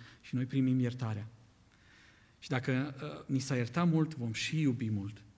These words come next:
Și, vedeți, uh, de-aia cântarea aceasta care s-, au cântat-o și copiii, „Mărețul har m-a mântuit pe mine din păcat. Pierdut eram, dar m-a găsit, de moarte m-a scăpat.” Și vedeți, e, de ce e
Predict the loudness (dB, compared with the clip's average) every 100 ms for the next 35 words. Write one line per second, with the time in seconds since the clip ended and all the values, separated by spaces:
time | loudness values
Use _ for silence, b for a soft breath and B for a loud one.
0 | -20 _ -20 -20 B B B B B -8
1 | -4 -4 0 0 2 0 -2 0 0 B
2 | B B -4 -2 0 0 0 0 2 0
3 | -2 -4 -4 -4 -4 -4 -6 -6 -4 -4
4 | -4 -4 -4 -6 -8 -12 -6 -2 -2 -2
5 | -6 B B B B -2 0 0 -2 -2
6 | -4 -2 -2 -2 -4 -6 -6 -2 0 2
7 | 2 -2 -2 -6 -8 -10 -20 b b b
8 | -6 -4 0 -2 2 2 4 2 2 2
9 | 2 -2 -4 -4 0 2 2 2 -2 -4
10 | -6 -8 -10 -10 B B -2 0 0 -4
11 | B -8 -8 -14 -16 -6 -2 0